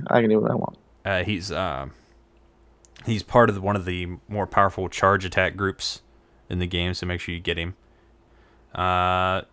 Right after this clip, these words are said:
Speaker 2: next up is another bit of story collection. What we got there?
Speaker 1: Uh, well, you get Vicky when you're traveling through the Cobalt's Forest, the Great Forest, whatever you wanna call it.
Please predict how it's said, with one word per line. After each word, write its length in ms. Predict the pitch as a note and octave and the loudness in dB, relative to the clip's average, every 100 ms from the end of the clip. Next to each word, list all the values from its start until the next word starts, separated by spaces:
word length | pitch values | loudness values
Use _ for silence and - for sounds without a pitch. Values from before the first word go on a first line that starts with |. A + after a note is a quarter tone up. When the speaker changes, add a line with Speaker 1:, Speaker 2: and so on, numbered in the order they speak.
| _ - | _ -8
Speaker 2:
next 280 | F#2+ F#2+ | -6 -4
up 140 | G2 F#2 | -6 -6
is 140 | F2+ | -6
another 380 | F2+ F#2 F#2 F2+ | -4 -2 -2 -2
bit 200 | E2+ F#2 | -2 -4
of 80 | F2+ | -4
story 460 | - G2 G2 G2+ - _ _ _ _ | -2 -2 -2 -4 -10 _ _ _ _
collection. 500 | - A2+ A2 C3+ C#3 - _ - | -6 -4 -2 -4 -6 -8 _ -10
What 100 | F#2+ | -8
we 80 | |
got 180 | F2 F2 | -4 -4
there? 240 | F#2+ G#2+ - _ _ _ _ _ _ _ - - - | -4 -6 -8 _ _ _ _ _ _ _ -18 -8 4
Speaker 1:
Uh, 340 | G#2+ C3+ D3 | 8 10 10
well, 60 | C3 | 10
you 100 | C3 | 10
get 120 | B2+ | 10
Vicky 380 | A2 E3 D3 F#3+ _ _ _ - | 8 4 2 0 _ _ _ 2
when 120 | A#2 | 6
you're 120 | A2+ | 6
traveling 480 | - B2 A#2+ A#2+ A2+ | 8 6 8 6 4
through 300 | - B2 A2+ | 2 4 4
the 460 | A#2 A2+ G#2+ G2+ | 6 6 6 4
Cobalt's 500 | F#2+ - A#2 A#2+ A2+ | 2 4 10 10 8
Forest, 540 | - B2+ B2 C3 - - | 6 8 8 8 0 0
the 80 | G2 | 4
Great 260 | A2 F#2 | 4 4
Forest, 360 | - G#2 A#2 - | 6 6 4 2
whatever 240 | G#2 G2+ | 4 6
you 100 | G2+ | 6
wanna 140 | G#2 G2+ | 4 4
call 220 | - G#2+ | 6 8
it. 120 | A2+ | 6